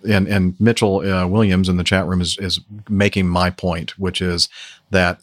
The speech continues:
it doesn't m-, have to be a degree, at least here in the States. Now, again, I can't,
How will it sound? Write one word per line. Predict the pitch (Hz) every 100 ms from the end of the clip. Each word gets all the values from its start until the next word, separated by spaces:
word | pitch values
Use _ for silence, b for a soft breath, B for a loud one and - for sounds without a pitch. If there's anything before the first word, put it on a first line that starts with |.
| _
it | 101 92
doesn't | 110 107 107
m-, | 98 101 -
have | 104 101 -
to | 95
be | 87 87 87 85 B B B B
a | 95
degree, | 92 95 92 92 -
at | 107 117
least | 135 131
here | 139 123
in | 113
the | 98
States. | - 82 71 -
Now, | 92 85 87
again, | 90 87
I | 90
can't, | - 104